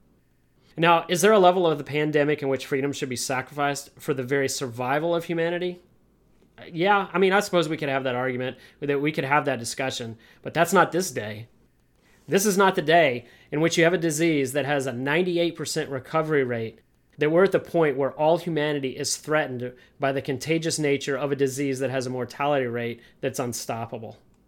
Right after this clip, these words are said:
So just as another example of why we don't want to argue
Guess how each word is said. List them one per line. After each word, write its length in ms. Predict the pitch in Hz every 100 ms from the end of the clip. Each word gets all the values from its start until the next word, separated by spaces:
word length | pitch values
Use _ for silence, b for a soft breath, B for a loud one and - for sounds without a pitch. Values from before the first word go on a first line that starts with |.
| _ _ _ _ _ _ _ _ b b
So 200 | - 208
just 260 | 190 202 -
as 120 | 185
another 300 | 180 175 170
example 460 | 139 139 147 139 131
of 120 | 120
why 120 | 147
we 140 | 151 131
don't 240 | 135 151
want 160 | 160 156
to 60 |
argue 500 | 147 151 156 160 156